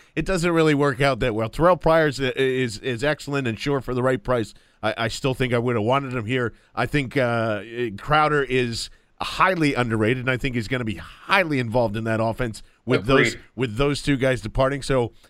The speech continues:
Speaker 1: uh, definitely, uh, for your fantasy lineup, he's, he needs to be in there somewhere. And I'm, I'm not sure what to make of Josh Doxson either.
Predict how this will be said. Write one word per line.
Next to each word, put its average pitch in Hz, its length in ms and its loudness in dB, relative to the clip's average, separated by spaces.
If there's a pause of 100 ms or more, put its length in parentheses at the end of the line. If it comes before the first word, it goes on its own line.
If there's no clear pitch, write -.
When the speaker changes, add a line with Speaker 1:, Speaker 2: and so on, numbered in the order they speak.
Speaker 1:
uh, 120 160 -2
definitely, 135 520 0
uh, 117 120 0
for 131 120 -4
your 110 120 0
fantasy 175 400 2
lineup, 107 320 0
he's, 104 200 -2
he 107 140 -8
needs 123 300 -6
to 120 80 -6
be 117 180 -2
in 120 80 -2
there 107 140 -2
somewhere. 123 420 -2 (240)
And 120 180 -6
I'm, 202 420 -2
I'm 208 180 -2
not 247 180 2
sure 170 200 2
what 147 160 2
to 135 60 0
make 127 200 0
of 101 80 -4
Josh 110 260 -2
Doxson 104 360 -2
either. 82 240 -4